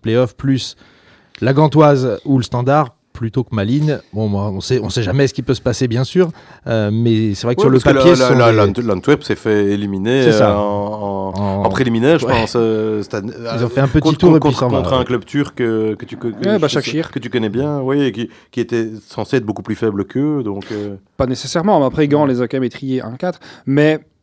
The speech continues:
Speaker 3: c'est, cette théorie que les grands clubs feront toujours mieux, on a vu l'Union, euh, cette année, ce qu'ils ont presté en, en Coupe d'Europe, qui était quand même chapeau. On a eu Lokeren il y a quelques années, qui a quand même été chercher pas mal de points aussi.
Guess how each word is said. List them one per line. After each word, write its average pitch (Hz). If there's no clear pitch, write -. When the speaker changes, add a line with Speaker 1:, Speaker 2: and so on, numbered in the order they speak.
Speaker 3:
c'est, 160
cette -
théorie 170
que -
les 151
grands 135
clubs 170
feront 139
toujours 131
mieux, 180
on 127
a 123
vu 127
l'Union, 147
euh, 101
cette -
année, 151
ce -
qu'ils 127
ont 120
presté -
en, 117
en 113
Coupe 135
d'Europe, 143
qui -
était -
quand 117
même 113
chapeau. 185
On 135
a 135
eu 139
Lokeren 151
il 139
y 120
a 110
quelques 147
années, 151
qui 127
a 110
quand 127
même 123
été 123
chercher 123
pas 135
mal 127
de 127
points 123
aussi. 151